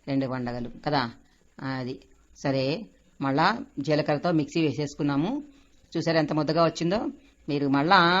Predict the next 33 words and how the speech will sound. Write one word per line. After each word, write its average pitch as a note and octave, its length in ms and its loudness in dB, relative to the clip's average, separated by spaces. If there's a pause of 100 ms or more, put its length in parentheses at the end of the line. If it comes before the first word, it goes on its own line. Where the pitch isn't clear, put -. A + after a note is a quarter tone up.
(140)
వేసినప్పుడు E3+ 460 0
ఏమన్నా D#3+ 320 2
మరీ D3+ 200 0 (160)
గట్టిగా E3 280 0
ఉంది D#3+ 140 2
అనిపిస్తే D#3 280 0
ఒకరోజు G#3 240 0
చల్లుకోండి G#3 360 4
అంతే C#3+ 160 0
నీళ్లు, C#3+ 300 0 (380)
అంతేగాని F#3 260 2
మళ్ళీ F3 140 4
పొయ్యక్కర్లా, F#3+ 600 4
అసలు C#3 180 -2
ఆ C3+ 120 4
నీళ్ళే F3+ 240 2
సరిపోతాయి, C3+ 500 -4
ఓకేనా? G#3 240 0 (420)
కావాలంటే E3 400 4
ఒక్క B3+ 160 2
రవ్వ A3+ 160 4 (100)
చల్లుకోండి. D3 300 4
మిక్సీ D#3 240 2
తిరగట్లేదు D3+ 480 0
మాకు, C#3+ 360 0
మరీ C#3+ 200 4
ఇంత C#3+ 200 0
ఇదిగా C#3+ 220 0
ఉంటే C#3 180 -2
ఎట్లా C#3 180 -4
ఉంటే C#3 280 -4
ఒక్క - 120 -8
రవ్వ. A#2 120 -8